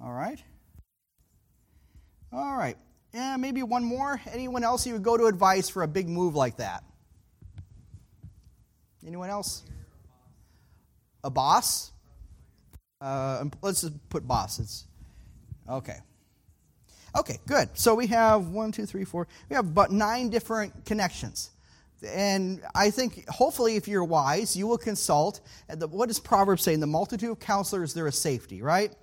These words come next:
So hopefully you have consulted with several different avenues. Uh, can I throw in one extra? Because this is what the teens did. Google.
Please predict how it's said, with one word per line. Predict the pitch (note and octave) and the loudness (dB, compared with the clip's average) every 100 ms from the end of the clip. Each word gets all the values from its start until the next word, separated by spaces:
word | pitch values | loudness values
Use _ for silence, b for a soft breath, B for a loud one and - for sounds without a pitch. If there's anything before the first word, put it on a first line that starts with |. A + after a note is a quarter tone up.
| b b | b b
So | - G3+ | -2 4
hopefully | B3+ D#4+ A#3+ G3+ | 4 6 6 6
you | G#3+ | 4
have | G3+ B3 - | 4 2 2
consulted | F#3+ - F#3 F#3+ | -2 2 2 0
with | E3+ | -4
several | - G3+ G3 G#3 G3 | 2 4 4 4 2
different | F#3 F#3+ E3 - _ - b b - | 0 -4 -8 -12 _ -20 b b -2
avenues. | F3+ G3 G3+ G3+ G3 - B B B | 2 2 2 0 0 -4 B B B
Uh, | - - | -16 -8
can | D#3+ A#3 | 0 0
I | B3 | 2
throw | B3+ A#3+ | 0 -2
in | G#3 | 0
one | A3 - | 0 0
extra? | F3 - G3+ | -4 -2 -2
Because | G3 A3 E3+ | 2 2 2
this | G#3 A3 | 2 0
is | G#3+ | 0
what | A#3 | -2
the | F#3+ | -2
teens | - G#3 G#3 D#3+ | -2 -2 -2 -2
did. | C#3+ F2+ D#2+ - b b b b - | -2 -4 -12 -20 b b b b 6
Google. | C4 F4 C4+ C#3 F#2 - | 10 10 10 6 4 -16